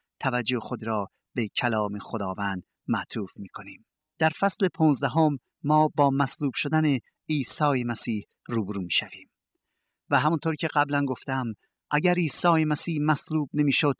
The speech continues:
مسیحیت در همان روزهای اول از بین می‌رفت. کلیسا تأسیس نمی‌شد و اصولاً آمدن عیسی مسیح به این جهان نیز بیهوده محسوب می‌شد.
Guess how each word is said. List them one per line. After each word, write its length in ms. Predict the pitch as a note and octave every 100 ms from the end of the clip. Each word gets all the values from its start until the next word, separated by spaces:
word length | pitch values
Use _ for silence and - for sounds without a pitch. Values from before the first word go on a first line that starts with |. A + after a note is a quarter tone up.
| _ _ -
مسیحیت 680 | C#3+ - C#3 A#2 B2+ C#3+ - - _
در 120 | D3 B2+
همان 320 | D3+ C#3+ B2
روزهای 460 | B2 A#2 - B2+ A#2
اول 340 | G#2+ A#2 A2+ - _ -
از 220 | A#2+ F#2+ G2
بین 200 | A#2 G#2+
می‌رفت. 400 | F#2+ F#2+ - - _ _ -
کلیسا 580 | E3 D3+ C3+ D#3+ D3+ C#3 -
تأسیس 540 | D3 A#2+ - C3+ A#2 -
نمی‌شد 500 | A#2+ A2 - G#2 G2 _ _ _
و 100 | C3 E3+
اصولاً 500 | E3 - C#3+ D#3 C#3+ - _
آمدن 500 | - D#3 D3+ D3 F3+
عیسی 500 | G3 D3+ - D#3 C#3+
مسیح 280 | C3+ - B2+
به 80 | B2
این 160 | A#2+
جهان 340 | A2 A#2+ C#3 A#2+
نیز 300 | A2+ G#2 - _ _
بیهوده 440 | C#3+ B2 A#2 G#2+ C3
محسوب 460 | G2 - - G#2
می‌شد. 300 | G2+ - G#2